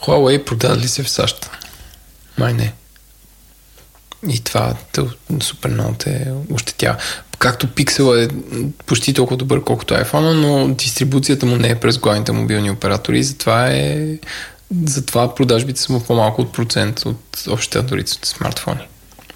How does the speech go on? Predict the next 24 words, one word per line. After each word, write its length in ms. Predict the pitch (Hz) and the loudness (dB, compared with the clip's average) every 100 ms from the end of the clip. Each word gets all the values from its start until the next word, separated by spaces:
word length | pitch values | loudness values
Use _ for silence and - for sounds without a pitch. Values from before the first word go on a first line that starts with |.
| - 165 | -10 -6
Е, 100 | 135 - - - - - - | -6 -4 -6 -6 -8 -12 -6
никога 720 | 180 196 208 208 202 190 214 | -2 0 2 6 6 6 4
не 120 | 208 | 4
подценявай, 520 | 185 175 156 143 151 | 2 2 4 4 4
че 360 | - 165 156 156 - | 4 4 4 2 -2
дистрибуцията 1040 | 127 131 - 127 131 135 139 - 127 123 | -4 -2 0 2 2 2 2 2 2 2
и 460 | - 123 123 120 - | 0 -2 -2 -4 -6
силата 460 | - - 131 143 147 | -4 2 4 4 4
на 100 | 127 | 2
мобилните 480 | 113 110 113 104 - | 2 0 0 -2 -2
оператори, 440 | - - - 98 | -2 -2 0 -2
прод-, 280 | 104 104 110 - | -2 -2 -4 -4
продажбата 600 | 117 110 113 139 139 113 | 0 4 4 2 0 0
на 100 | 107 | 0
Android 320 | 107 104 101 - - - _ - | 0 -2 -4 -10 -20 -20 _ -12
телефони 500 | - 101 98 113 113 | -2 0 0 0 0
е 40 | 127 | 0
огромна. 640 | 123 117 110 101 98 117 - - - - - - - _ - | 0 0 2 2 0 -2 -6 -16 -20 -20 -20 -20 -20 _ -6
И 300 | 135 135 139 131 | -2 0 0 2
никой 360 | 127 131 143 | 0 2 2
не 140 | 147 - | 4 2
контролира 440 | 120 123 113 107 | 0 2 2 2
този 220 | 101 95 | 2 2
канал, 520 | 98 98 90 85 82 | 2 2 2 0 -4